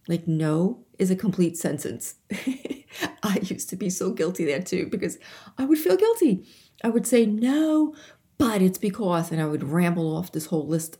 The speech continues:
of why I couldn't take on that volunteering project, or why I couldn't sign up for that meal train, or why I couldn't, uh, volunteer to serve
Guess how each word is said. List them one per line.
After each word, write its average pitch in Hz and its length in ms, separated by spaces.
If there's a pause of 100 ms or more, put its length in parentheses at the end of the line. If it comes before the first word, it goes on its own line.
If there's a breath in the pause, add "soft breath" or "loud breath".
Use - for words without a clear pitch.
(120)
of 170 220 (160)
why 151 720 (100)
I 139 280
couldn't 151 360
take 147 280
on 151 240
that 147 320 (120)
volunteering 147 640
project, - 400
or 147 60
why 151 240
I 160 40
couldn't 165 280
sign 160 220
up 143 140
for - 60
that 147 160
meal 156 220
train, 151 380 (400 loud breath)
or 165 140
why 160 260
I 160 60
couldn't, 156 420 (440 loud breath)
uh, 143 100
volunteer 165 840
to 156 180
serve 156 680